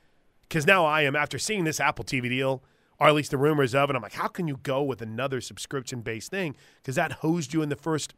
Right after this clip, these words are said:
place with the Pac-twelve network. Like, I, there's no way this can survive now.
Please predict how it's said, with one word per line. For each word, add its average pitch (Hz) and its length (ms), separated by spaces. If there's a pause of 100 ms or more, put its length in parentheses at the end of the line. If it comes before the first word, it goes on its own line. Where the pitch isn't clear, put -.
place 156 400
with 147 140
the - 60
Pac-twelve 196 560
network. 80 420 (120)
Like, 143 140
I, 147 120 (1800)
there's 170 200
no 233 100
way 226 140
this 214 160
can 202 160
survive 202 420
now. 98 200